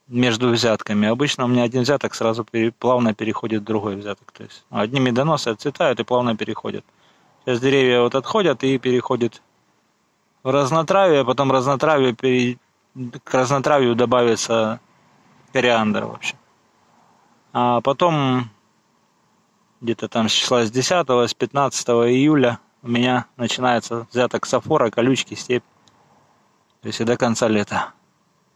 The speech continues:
Софора длительное время цветёт, больше месяца цветёт, до полутора месяцев. И там колючки добавятся там. И потом, получается, после софоры взяток перетекает плавно.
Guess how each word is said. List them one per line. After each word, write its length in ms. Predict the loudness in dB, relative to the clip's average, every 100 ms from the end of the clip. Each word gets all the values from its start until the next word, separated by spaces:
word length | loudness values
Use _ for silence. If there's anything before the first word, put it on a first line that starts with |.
| _ _ _ _ _ _ _ _ _
Софора 420 | -10 -6 -2 0
длительное 500 | 2 0 2 2 2
время 300 | 2 2 0
цветёт, 400 | 0 -2 0 0
больше 360 | 0 -2 0 -2
месяца 440 | -2 -4 -8 -14
цветёт, 440 | -10 -8 -4 -4 -4 -6
до 100 | -4
полутора 400 | 0 0 0 0
месяцев. 500 | 0 -2 -6 -12 -14 _ _ _ _ _ _ _ _ _ _ _ _ _ -16
И 280 | -8 -6 -6 -10 _ -10
там 200 | -6 -4
колючки 460 | -2 0 0 -2 -4
добавятся 560 | 0 0 0 -2 -8
там. 180 | -18 -20 _ _ _ _ _ _ _
И 100 | -2
потом, 340 | 0 2 0 2
получается, 760 | 2 2 2 2 2 2 0
после 300 | 0 -2 0
софоры 580 | 0 2 2 4 2 -2 _ _ _ _ _ _
взяток 420 | -2 0 0 0 -2
перетекает 800 | 0 0 0 0 2 2 0 -6
плавно. 460 | 2 4 4 2